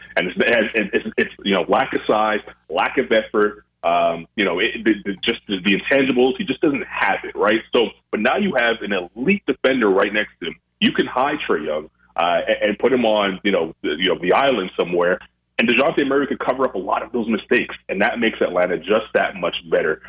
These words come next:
Speaker 2: 'cause teams are gonna wanna pick on Trae Young, but we have DeJounte Murray on the floor. That becomes harder. You have Clint Capela on the floor. That becomes harder. Uh, you have DeAndre Hunter on the floor, who has,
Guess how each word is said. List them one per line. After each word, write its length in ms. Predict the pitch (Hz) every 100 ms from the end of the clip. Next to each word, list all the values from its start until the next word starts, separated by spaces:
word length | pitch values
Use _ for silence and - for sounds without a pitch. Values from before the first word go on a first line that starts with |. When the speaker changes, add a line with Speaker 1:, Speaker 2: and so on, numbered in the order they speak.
| - _
Speaker 2:
'cause 120 | - -
teams 180 | 113 127
are 40 |
gonna 220 | 120 113
wanna 220 | 101 110 -
pick 220 | - 127
on 140 | 123
Trae 240 | 120 120 120
Young, 280 | 120 123 - _ _
but 120 | 73
we 120 | 85
have 140 | 107 104
DeJounte 520 | 101 104 98 - 95
Murray 260 | 107 120
on 140 | 95 90
the 80 | 87
floor. 280 | - 87 87
That 160 | 85 95
becomes 280 | 95 - 98
harder. 280 | 98 87
You 120 | 76 82
have 120 | -
Clint 220 | - 113 _
Capela 240 | - 123 110
on 100 | 85
the 80 | -
floor. 220 | 87 73 -
That 160 | 110 -
becomes 300 | - - 101
harder. 380 | - 104 92 73 - - -
Uh, 120 | 87
you 160 | 87
have 100 | 95
DeAndre 360 | 87 101 104 101
Hunter 340 | - 165 196 78
on 100 | 87
the 60 | 87
floor, 240 | - 90
who 120 | 90 98
has, 160 | 92